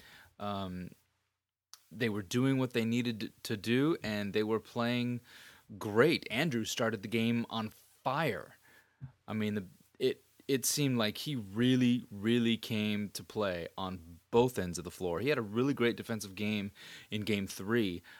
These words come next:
uh, but not so much offensively, except for his amazing, um, streak at the free throw line. But in game four, he really looked like he came out ready to, to make some noise, and it was a beautiful thing to watch.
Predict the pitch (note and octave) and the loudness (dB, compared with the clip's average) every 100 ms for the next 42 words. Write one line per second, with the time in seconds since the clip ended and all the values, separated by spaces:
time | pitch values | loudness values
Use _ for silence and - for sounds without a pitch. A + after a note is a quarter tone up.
0 | - G2 F#2+ D#2+ G#2 E2 G#2 G#2+ A#2 - | -14 -10 -8 -6 -4 -4 -2 -2 -2 -2
1 | A#2 A2+ G#2 - - - - C3 - F#2+ | -2 -2 0 -2 -2 -8 -4 -2 -4 -4
2 | F#2 F2+ - A2+ - G2 F#2 F2+ G2 F2 | -4 -6 -4 -4 -4 -4 -4 -4 -4 -4
3 | F2+ F#2+ F#2+ F#2 F2+ F2 F2 F2 E2+ E2 | -4 -2 -4 -6 -8 -8 -8 -8 -8 -10
4 | - - G2 - A2 - G#2 - C3 G2 | -14 -14 -8 -6 -6 -8 -8 -6 -4 -4
5 | E2+ E2 E2 F#2 - - - - - - | -4 -4 -8 -10 -16 -20 -20 -20 -20 -12
6 | G#2 G2+ D2+ - _ A2 A#2+ G#2 F#2 A2+ | -2 -2 -2 -10 _ -12 -8 -6 -4 -4
7 | A2 G#2 C3 C#3 B2+ A2 A#2+ G2+ A#2 A#2 | -4 -4 0 0 0 -2 -4 0 2 4
8 | A2 G#2+ G#2+ G2+ G2 - G#2 - G2+ F#2+ | 2 2 0 0 -4 -4 -8 -6 -4 -4
9 | F#2+ F2+ F#2 F2+ F2+ - F2+ E2+ E2+ E2 | -6 -4 -6 -6 -8 -8 -8 -6 -8 -10
10 | - - F2+ F#2+ G2 - G2+ F#2+ F#2+ E2 | -16 -10 -6 -4 -4 -4 -4 -4 -4 -6
11 | D#2 - E2+ F2+ E2+ E2+ E2 E2 G2+ F#2 | -8 -8 -8 -8 -8 -10 -10 -6 -6 -6
12 | G2 G2+ F2+ F#2 F#2+ F#2 D#2 - | -6 -6 -6 -6 -4 -4 -6 -12